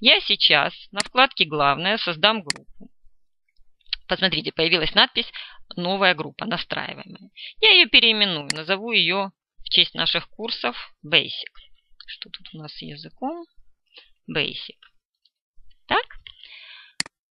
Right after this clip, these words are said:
И теперь, э, мы будем обсуждать сегодня работу со сводными таблицами, и нам понадобится кнопка, которая, э, отсутствует на ленте,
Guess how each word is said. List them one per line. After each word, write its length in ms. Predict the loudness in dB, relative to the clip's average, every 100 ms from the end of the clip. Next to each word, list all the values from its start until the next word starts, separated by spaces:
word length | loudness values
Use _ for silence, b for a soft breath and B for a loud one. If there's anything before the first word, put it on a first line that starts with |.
| _ B B B B 2
И 120 | 4
теперь, 580 | 4 0 4 4 4 2 2
э, 580 | 6 6 6 4 2 2
мы 200 | 4 4
будем 240 | 2 2
обсуждать 460 | 2 2 2 2 2
сегодня 340 | -4 0 2
работу 300 | 2 0 -2
со 120 | -2
сводными 360 | -2 0 2 2
таблицами, 580 | 2 2 2 2 2 2
и 140 | 4
нам 180 | 4 4
понадобится 540 | 4 4 2 0 -2
кнопка, 380 | -4 -4 -4 -2
которая, 1200 | -2 0 4 6 8 8 6 4 6 6 6 4
э, 20 | 0 -8 -4
отсутствует 680 | 0 2 0 -4 -6 -6 -6
на 220 | 2 2
ленте, 640 | 4 4 4 2 -2 0 0